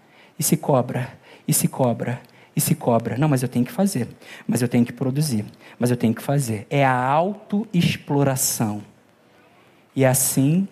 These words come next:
nós estamos cansados. Como é que vocês acham que essa avalanche de coaching nasceu, gente? Coaching quântico, coaching pra emagrecer,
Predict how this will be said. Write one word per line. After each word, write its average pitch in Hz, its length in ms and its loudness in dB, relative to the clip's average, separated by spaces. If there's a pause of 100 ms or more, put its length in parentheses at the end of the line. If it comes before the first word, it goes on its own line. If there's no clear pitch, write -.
(260)
nós 123 220 0
estamos 123 720 0 (340)
cansados. - 920 -2 (1300)
Como - 120 4
é 262 60 4
que - 60 -6
vocês 262 480 2
acham 196 480 0
que 170 120 -2
essa 202 260 0
avalanche 208 720 0
de 220 140 0
coaching 254 560 0
nasceu, 240 480 0
gente? 139 480 -4 (1500)
Coaching 240 360 2
quântico, - 600 -2 (560)
coaching 190 320 2
pra 185 140 0
emagrecer, 170 560 -2